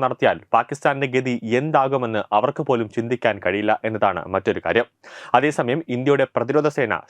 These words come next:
ശക്തമായി തന്നെ ഓരോ കാര്യങ്ങളും സസൂക്ഷ്മം നിരീക്ഷിക്കുന്നുണ്ട്. പാകിസ്ഥാൻ ആണവ പരീക്ഷണം നടത്തുന്നുണ്ടെന്ന്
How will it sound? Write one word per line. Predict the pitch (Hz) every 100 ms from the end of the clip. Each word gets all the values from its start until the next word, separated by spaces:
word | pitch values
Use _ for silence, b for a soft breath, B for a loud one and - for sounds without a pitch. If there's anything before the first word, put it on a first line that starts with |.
| -
ശക്തമായി | 127 - 156 135 117
തന്നെ | 113 107 107 110
ഓരോ | 120 131 -
കാര്യങ്ങളും | 113 113 104 98 -
സസൂക്ഷ്മം | 143 131 - 104 98
നിരീക്ഷിക്കുന്നുണ്ട്. | 107 117 120 82 78 - - _ B B B 190
പാകിസ്ഥാൻ | 214 254 240 196 - 151
ആണവ | 175 202 196
പരീക്ഷണം | 185 175 175 156 147
നടത്തുന്നുണ്ടെന്ന് | 135 170 160 143 143 135